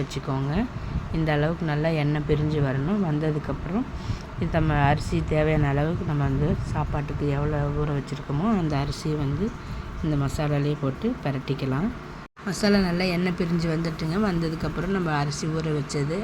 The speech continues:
ஒரு அரை கிலோ அளவுக்கு தாங்க ஊற வச்சது. அது நல்லா கழுவி க்ளீன் பண்ணிவிட்டு இந்த மாதிரி அரிசியும் அந்த மசாலாவும் நல்லா பிரட்டி எடுத்துக்கோங்க. பிரட்டினதுக்கப்புறம் அதுக்கு தண்ணி அளந்து வச்சுருக்கிறேன். அதையும்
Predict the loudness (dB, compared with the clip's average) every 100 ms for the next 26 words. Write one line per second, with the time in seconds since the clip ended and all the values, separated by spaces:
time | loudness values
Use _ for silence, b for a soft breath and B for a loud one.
0 | -2 -2 0 2 2 0 0 -2 -2 0
1 | 0 -2 -2 -2 -2 -2 -2 -4 -4 -2
2 | 0 0 -2 -2 0 0 0 0 0 -2
3 | -2 -2 0 0 0 0 0 -2 -2 -2
4 | 0 0 -4 B B B -2 0 0 0
5 | 0 0 2 0 0 0 -2 -2 -2 -2
6 | -2 -4 -2 0 -2 -2 -4 -2 -4 -2
7 | -4 -4 -4 -2 0 -2 -2 -2 -2 0
8 | 0 0 0 0 -2 -4 -6 -4 -4 -2
9 | -2 -2